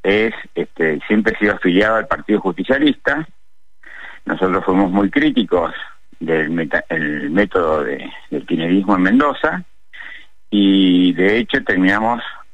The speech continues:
haciendo, participando en un partido, este, peronista, que es el Partido, eh, Compromiso Federal, que está, a nivel nacional está dentro del Frente de Todos, pero que no, no participa del kirchnerismo. ¿Mm?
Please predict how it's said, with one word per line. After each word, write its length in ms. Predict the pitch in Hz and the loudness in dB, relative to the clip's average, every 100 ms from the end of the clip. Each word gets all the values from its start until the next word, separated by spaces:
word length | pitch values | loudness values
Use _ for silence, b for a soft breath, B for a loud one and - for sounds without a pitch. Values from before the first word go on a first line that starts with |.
| - - - - - | -20 -18 -18 -10 -8
haciendo, 800 | - 92 98 98 101 95 90 - | -2 0 2 2 2 2 0 -2
participando 680 | 90 82 92 - 113 127 123 | -4 -4 -4 -2 2 2 2
en 80 | 107 | 2
un 120 | 104 | 2
partido, 720 | 107 95 135 131 98 85 - - B B B - - | 0 0 2 4 4 0 -6 -16 B B B -20 -16
este, 240 | - - 85 | -16 -8 -2
peronista, 680 | 90 95 151 127 - 117 90 | 0 2 4 2 0 -4 0
que 80 | |
es 40 | 87 | -2
el 100 | 90 | -2
Partido, 680 | 87 - 95 92 92 87 - - | -4 0 2 2 0 -2 -4 -6
eh, 380 | 78 76 62 64 | -2 -2 -4 -4
Compromiso 480 | 80 78 87 101 101 | -4 -2 -2 0 0
Federal, 560 | 110 120 127 120 - - - - - | 0 2 0 0 -4 -12 -20 -12 -8
que 60 | |
está, 240 | - 87 - - | -2 -2 -4 -4
a 140 | 78 | -4
nivel 240 | 82 95 107 | 0 0 0
nacional 320 | 110 107 110 | 0 0 0
está 200 | - 92 | -2 0
dentro 380 | 113 143 107 85 | 0 0 0 -2
del 140 | 78 | -2
Frente 320 | 101 101 107 | -2 -2 -2
de 100 | 123 | -2
Todos, 500 | - 139 127 156 156 - B B - | -2 -2 0 -2 -6 -18 B B -2
pero 260 | 87 104 | 0 0
que 100 | - | 0
no, 440 | 85 95 92 82 73 | 0 0 0 0 -2
no 120 | 87 | -4
participa 580 | 90 - - 95 104 87 | -4 -6 -4 -2 0 -2
del 120 | - | -2
kirchnerismo. 560 | 80 123 156 - 76 - - - | -4 0 0 -2 -8 -14 -18 -8
¿Mm? 220 | - 147 | -4 -4